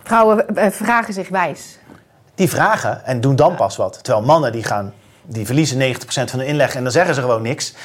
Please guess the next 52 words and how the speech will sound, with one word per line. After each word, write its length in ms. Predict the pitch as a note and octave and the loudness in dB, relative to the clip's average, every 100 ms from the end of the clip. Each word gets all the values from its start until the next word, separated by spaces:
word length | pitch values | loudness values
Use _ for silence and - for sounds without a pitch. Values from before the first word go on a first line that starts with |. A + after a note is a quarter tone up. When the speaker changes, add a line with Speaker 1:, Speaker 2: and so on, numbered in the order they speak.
| - | -4
Speaker 2:
En 60 | |
dan 100 | D3+ | 0
gaan 160 | C#3+ A#2+ | 2 0
ze 60 | B2+ | 0
weer 100 | C3 | 2
naar 100 | C#3 | 2
de 60 | |
volgende. 420 | D#3+ F3+ A2+ F#2 - - - - | 4 4 2 -8 -10 -16 -16 -6
En 140 | D3 | 0
dat 160 | F3+ A3 | 2 4
is 100 | D#3+ | 2
een 80 | D3+ | 4
beetje, 380 | D3+ D3 C3+ B2 | 2 4 2 2
de, 80 | |
en 160 | D3+ D#3 | -2 2
dat 280 | G#3 A#3 - | 2 2 0
komt, 260 | G3 F3+ F3+ | 2 2 0
dit 260 | B2 E3+ - | -2 -2 -2
stuk 200 | - E3+ | 0 2
was 140 | C#3 B2 | 2 0
uit 180 | A2+ | -2
tweeduizend 440 | A#2 B2 A2+ G#2 G#2 | 2 4 4 0 0
één. 340 | D3+ G#3+ C4 - - - | 2 2 -2 -12 -20 -10
Maar 120 | - F#2 | -2 0
ook 140 | C3 | 2
als 120 | A2+ | 0
je 60 | - | 0
dat 140 | G2+ | -2
laatste 340 | G#2+ A#2 - G#2 | 2 0 0 -4
van 160 | A2 F#2+ | -4 -4
Fidelity 480 | G2+ A#2+ C3 C3 | 0 2 2 0
dus 160 | A#2 G#2+ | -2 0
weer 140 | G#2+ | 2
leest, 240 | G#2+ G2+ - | 2 0 -2
het 140 | F#2+ | -8
is 180 | G#2 - | -10 0
altijd 320 | A#2+ C#3 C#3 | 2 4 2
die 100 | C3+ | -2
transactiekosten, 1160 | A#2 A#2 A2 G#2 - A2 - - G#2+ A2+ G2+ G#2+ | -2 0 0 -2 -4 -8 -10 -14 -8 -6 -4 -4
het 80 | G#2+ | -2
is 80 | G#2+ | 0
altijd 320 | A#2+ A#2 G2+ | 0 0 -6
die 160 | - | -2
overconfidence. 840 | A2+ A2 A2 A#2+ G#2 G#2 G2 G2+ - - - - - | 0 0 0 -2 0 -2 -2 -4 -8 -12 -14 -8 2
Eh, 200 | D3+ D#3 | 4 4
dus, 280 | F#3 - - | 0 -4 -8
dus, 380 | G3 F3 - | -2 -2 -2
dus 260 | - D#3+ - _ _ | -2 -2 -4 _ _
het, 180 | - E3 - | -16 -14 -12
het, 120 | E3 - - G#3 | -14 -16 -20 -16
voor 220 | A#2 E3 | -2 2
beleggingsteams 1200 | C#3+ D#3+ G#3 F#3 D3+ - C4+ E3+ A#3+ - - - | 4 4 2 2 -2 2 4 4 4 0 -2 -10